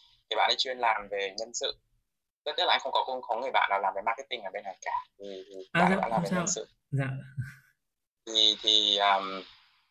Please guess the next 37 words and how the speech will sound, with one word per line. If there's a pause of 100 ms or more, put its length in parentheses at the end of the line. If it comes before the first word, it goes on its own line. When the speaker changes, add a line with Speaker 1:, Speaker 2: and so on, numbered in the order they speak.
(1160)
Speaker 1:
đến
khoảng
tầm
một
tháng
trước
ấy,
là
bạn
ấy
bị, (100)
à, (220)
giống
như
là
bị
khủng
hoảng, (200)
bị, (120)
bị (140)
kiểu, (600)
ờ, (520)
khóc. (260)
Tức
là
bạn
ấy, (340)
tiếng
Anh
nó
gọi
là
mental
breakdown,
anh
không
biết